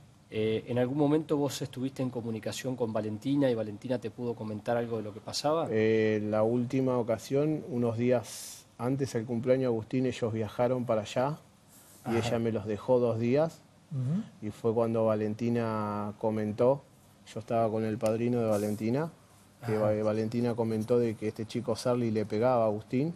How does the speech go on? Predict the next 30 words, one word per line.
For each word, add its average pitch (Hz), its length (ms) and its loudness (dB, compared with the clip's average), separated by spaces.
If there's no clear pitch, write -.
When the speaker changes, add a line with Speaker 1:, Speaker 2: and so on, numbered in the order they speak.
Speaker 2:
por 110 160 -4
cualquier 110 400 -2
cosa. 135 440 0
Speaker 1:
Ah, 117 100 -8
ah, 131 360 -4
ah. 113 360 -14
Speaker 2:
Eh, 101 640 0
Speaker 3:
¿Cuándo 185 260 4
fue 190 220 2
eso? 214 260 -2
Speaker 2:
unos 117 260 0
días 131 260 2
antes 127 200 0
del 113 140 0
cumpleaños, 110 460 2
del 107 120 -4
trece 117 360 -4
de 113 120 4
mayo, 113 300 -2
de, 104 260 4
an-, 117 220 2
unos 123 160 0
días 123 240 2
antes, 107 260 0
fue 110 140 -6
el 104 60 -6
fin 120 100 -4
de 113 80 -2
semana 117 240 0
anterior, 113 320 2